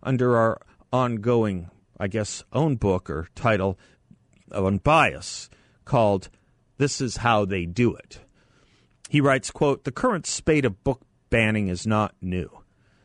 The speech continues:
That doesn't make it any less dangerous.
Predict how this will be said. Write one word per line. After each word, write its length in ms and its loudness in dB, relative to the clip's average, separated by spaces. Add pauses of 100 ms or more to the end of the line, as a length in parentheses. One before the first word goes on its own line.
That 160 -2
doesn't 320 2
make 180 0
it 100 2
any 200 2
less 260 0
dangerous. 880 -8